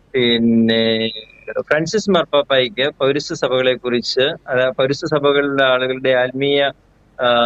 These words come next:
ശുശ്രൂഷകളെ കുറിച്ച് മുന്നറിവുണ്ടായിരുന്നു. മാർപ്പാപ്പ ആയ ശേഷം അദ്ദേഹം, ആ, നമുക്കൊരു, ഒരു സഭയെ മാത്രം എടുത്ത് പറയേണ്ടില്ല, പൗരസ്ത്യ സഭകളോടെല്ലാം തന്നെ, അതായത് പൗരസ്ത്യ സഭകളുടെ തനിമ,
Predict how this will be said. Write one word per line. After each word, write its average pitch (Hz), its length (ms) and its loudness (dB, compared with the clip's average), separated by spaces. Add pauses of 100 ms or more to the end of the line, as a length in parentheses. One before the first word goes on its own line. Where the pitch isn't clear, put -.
(260)
ശുശ്രൂഷകളെ 143 760 0
കുറിച്ച് 135 340 -4
മുന്നറിവുണ്ടായിരുന്നു. 156 1040 0 (140)
മാർപ്പാപ്പ 175 340 0
ആയ 185 200 2
ശേഷം 156 400 -2
അദ്ദേഹം, 139 440 -2 (560)
ആ, 127 220 4 (500)
നമുക്കൊരു, 131 500 0
ഒരു 147 140 2
സഭയെ 151 320 -2
മാത്രം 151 340 0
എടുത്ത് 151 220 -2
പറയേണ്ടില്ല, 139 480 0
പൗരസ്ത്യ 165 540 0
സഭകളോടെല്ലാം 143 1160 0
തന്നെ, 104 160 -2
അതായത് 127 220 0
പൗരസ്ത്യ 147 420 -2
സഭകളുടെ 135 480 -2
തനിമ, 139 540 -2